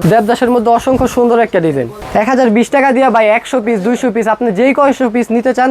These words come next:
নিতে পারবেন। এগুলা ডিজাইন কিন্তু আপনি সব জায়গায় অ্যাভেলেবল পাইবেন না, আমাদের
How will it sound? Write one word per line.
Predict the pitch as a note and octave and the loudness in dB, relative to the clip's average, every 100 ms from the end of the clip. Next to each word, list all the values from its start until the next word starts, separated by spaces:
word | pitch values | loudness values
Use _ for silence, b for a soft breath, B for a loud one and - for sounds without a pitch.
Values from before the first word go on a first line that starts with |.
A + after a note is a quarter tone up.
| A#3+ | 2
নিতে | A#3+ A3 | 0 0
পারবেন। | F#3 E3 | 0 2
এগুলা | G3+ B3+ B3 | 2 4 4
ডিজাইন | C4 B3 A#3+ | 4 2 2
কিন্তু | B3 B3+ A#3+ | 0 0 -2
আপনি | B3+ B3 B3 | 0 -2 0
সব | G#3+ F#3 | 0 2
জায়গায় | A#3 A#3 | 2 4
অ্যাভেলেবল | A3+ A#3 G#3+ A3 G#3+ | 2 0 0 0 0
পাইবেন | G#3+ G#3 | 0 0
না, | D#3+ E3+ | 0 0
আমাদের | A3 A3+ | 0 -2